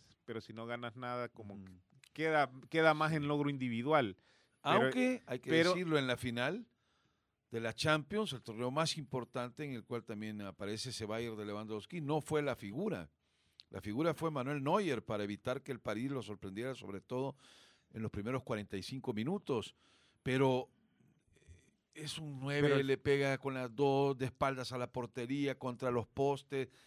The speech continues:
Speaker 2: Es, es hombre gol del gráfico también, a nivel internacional.
Speaker 1: Sí, acuérdate
Speaker 2: ¿Sí?
Speaker 1: que el, el Bayern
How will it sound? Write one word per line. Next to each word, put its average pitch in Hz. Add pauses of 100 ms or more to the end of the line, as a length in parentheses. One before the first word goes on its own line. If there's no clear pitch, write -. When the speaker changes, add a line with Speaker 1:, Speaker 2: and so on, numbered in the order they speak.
(120)
Speaker 2:
Es, 160 (1400)
es -
hombre 151
gol 98 (300)
del 104
gráfico 104
también, 80
a 101
nivel 110
internacional. 82
Speaker 1:
Sí, 180
acuérdate 123
Speaker 2:
¿Sí? 196
Speaker 1:
que 156
el, 139
el 127
Bayern 131